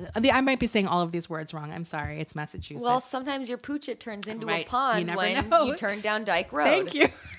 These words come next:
Speaker 2: At least it has in my
Speaker 1: <laughs>
Speaker 2: experience.
Speaker 1: Uh, yeah, uh-huh. So the implication was pretty clear. He was taking Mary Jo to the beach, not to the ferry. Like, there's just no way this was an accidental thing.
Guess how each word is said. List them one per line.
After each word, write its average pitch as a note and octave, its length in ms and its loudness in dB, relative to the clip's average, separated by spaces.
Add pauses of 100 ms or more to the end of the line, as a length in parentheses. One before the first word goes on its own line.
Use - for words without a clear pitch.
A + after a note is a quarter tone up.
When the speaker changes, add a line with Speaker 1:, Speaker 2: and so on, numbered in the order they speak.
(260)
Speaker 2:
At - 120 2
least A#3+ 260 -4
it B3 80 -6
has A3 300 2
in G#3+ 80 -6
my G#3+ 160 0
Speaker 1:
<laughs> D4+ 40 -2
Speaker 2:
experience. D#3 540 -2
Speaker 1:
Uh, B3+ 260 4
yeah, A3+ 400 -4
uh-huh. A3 360 -4 (400)
So C#4 500 2 (400)
the C#4+ 140 0
implication B3+ 680 0
was F#3 220 -4
pretty G3 320 -4
clear. D#3 560 -6
He D4+ 300 0
was D#4+ 140 -2
taking A#3 420 -2
Mary F3 200 0
Jo E3 200 -4
to D#3+ 120 -10
the D3+ 80 -10
beach, C#3+ 400 -8
not D#3 260 0
to - 80 -10
the C#3 100 -4
ferry. C3 520 -14
Like, D#3+ 220 -12 (180)
there's B3 200 0
just C#4+ 160 -4
no A#3+ 180 6
way F3 260 2
this D#3+ 200 -4
was D#3 100 -6
an D#3 160 -6
accidental C#3 1040 -8
thing. - 460 -14